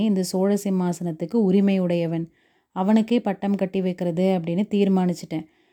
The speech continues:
மக்கள் அதுக்கு தடை சொன்னாலும் சரி, தேவர்களும் மூவர்களும் வந்து தடுத்தாலும் சரி,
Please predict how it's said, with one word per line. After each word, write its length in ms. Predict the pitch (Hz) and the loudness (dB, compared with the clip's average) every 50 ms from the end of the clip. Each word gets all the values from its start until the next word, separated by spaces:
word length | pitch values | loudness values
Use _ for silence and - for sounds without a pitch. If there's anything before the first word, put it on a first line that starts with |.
| _ _ _ - | _ _ _ -6
மக்கள் 320 | 180 185 185 - 214 208 | -6 -6 -2 0 2 4
அதுக்கு 280 | 202 196 185 190 190 190 | 4 4 2 0 -2 -2
தடை 240 | 190 190 175 185 190 | -4 -2 -2 -2 -2
சொன்னாலும் 500 | 185 - 185 180 180 180 180 175 175 175 | -2 -2 -2 -2 0 0 0 -2 -2 -2
சரி, 260 | - 190 196 254 254 226 190 | -2 2 4 4 4 4 2
தேவர்களும் 720 | 165 185 190 190 196 190 196 190 170 185 175 170 180 196 190 | 2 2 2 4 4 4 2 2 2 2 0 0 0 0 0
மூவர்களும் 600 | 180 180 185 196 196 190 190 180 175 185 185 180 180 | 2 2 2 2 2 2 0 2 0 0 0 0 0
வந்து 200 | 175 175 175 175 | 0 0 -2 -2
தடுத்தாலும் 580 | 165 175 170 170 170 - 175 170 165 165 180 208 | -2 -2 -4 -4 -4 -4 -6 -4 -2 -2 -2 -2
சரி, 300 | - - 180 165 165 | -2 -2 -2 -2 -2